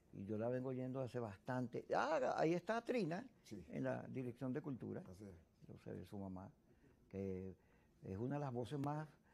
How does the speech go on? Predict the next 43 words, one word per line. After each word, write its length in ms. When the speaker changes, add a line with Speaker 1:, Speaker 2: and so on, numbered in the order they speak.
Speaker 1:
particulares 880
de 140
la 100
salsa 320
en 120
Venezuela. 520
La 120
gente 160
la 80
comparaba 360
con 140
Celia 260
Cruz, 280
pues, 160
la 160
voz, 340
el 200
físico, 440
pero 200
bueno, 600
a 40
toda 240
su 140
familia, 440
a 40
Trina, 280
a 40
todos 240
ellos, 220
mi 100
más 180
sentido 360
pésame. 240
O 20
sea 100
que 120
le 100
digo 140
a 20
mi 80
esposa, 420
Víctor, 440
bienvenido, 560